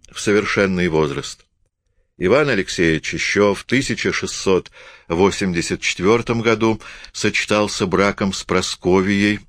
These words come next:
дочерью боярина Фёдора Борисовича Салтыкова, по своему малоумию он не угрожал Софье потерей власти. Но вот и Пётр достиг шестнадцати лет, окружил себя потешными,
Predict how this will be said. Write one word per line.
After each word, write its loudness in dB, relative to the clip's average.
дочерью 0
боярина 0
Фёдора 0
Борисовича -2
Салтыкова, 0
по -2
своему 2
малоумию 2
он 0
не 0
угрожал 2
Софье -2
потерей 0
власти. -2
Но 2
вот 2
и 0
Пётр 0
достиг -2
шестнадцати -4
лет, 0
окружил 2
себя 0
потешными, 0